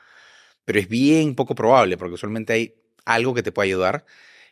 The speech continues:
y la idea es hacer leverage de eso. Si te das cuenta, estoy yendo en contra de mi propio negocio. No estoy vendiéndote que me contrates, sino más bien veamos qué hay en el mercado y sobre eso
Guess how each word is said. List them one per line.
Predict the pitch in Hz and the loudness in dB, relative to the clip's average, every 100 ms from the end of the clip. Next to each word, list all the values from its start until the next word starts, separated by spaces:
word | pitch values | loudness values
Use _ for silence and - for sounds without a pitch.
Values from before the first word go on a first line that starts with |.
| - | -6
y | 104 | -2
la | 90 | -2
idea | 90 92 92 | 2 2 2
es | 117 - - | 0 -6 -8
hacer | - 92 | -4 0
leverage | 92 90 90 | 2 2 2
de | 107 | 2
eso. | 113 78 71 | 2 -2 -8
Si | 80 | -6
te | 90 | -4
das | 92 | -2
cuenta, | 107 107 | -2 -2
estoy | 107 95 | -2 -2
yendo | 98 | -2
en | 101 | -2
contra | 98 92 | -2 -2
de | 92 | -2
mi | |
propio | 90 - | -2 -2
negocio. | 98 117 - 82 | 2 2 0 -4
No | 87 101 | -4 -4
estoy | - 107 | 0 0
vendiéndote | 92 95 95 92 123 - _ _ - | 0 0 -4 -2 -4 -4 _ _ -8
que | 95 | -6
me | |
contrates, | 90 90 123 92 | -6 2 2 2
sino | 95 | -4
más | 98 92 | -4 0
bien | 107 113 - - - | 0 -2 -14 -18 -16
veamos | - 104 98 120 | -2 2 2 2
qué | - | 0
hay | 117 | 0
en | |
el | 117 | 0
mercado | 107 - 101 | -2 2 2
y | 113 | 2
sobre | 90 90 | 0 0
eso | 92 117 | 0 -2